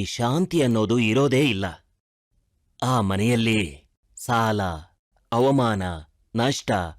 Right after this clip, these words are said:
ಕಾಯಿಲೆ, ಹೀಗೆ ಬೇಕಾದಷ್ಟು ಹೇಳ್ತಾನೆ ಹೋಗ್ಬೋದು.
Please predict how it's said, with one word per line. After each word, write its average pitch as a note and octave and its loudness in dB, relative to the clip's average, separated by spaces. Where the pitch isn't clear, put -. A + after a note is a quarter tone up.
ಕಾಯಿಲೆ, B2 2
ಹೀಗೆ C#3 2
ಬೇಕಾದಷ್ಟು D#3 0
ಹೇಳ್ತಾನೆ A#2+ 0
ಹೋಗ್ಬೋದು. G2 -4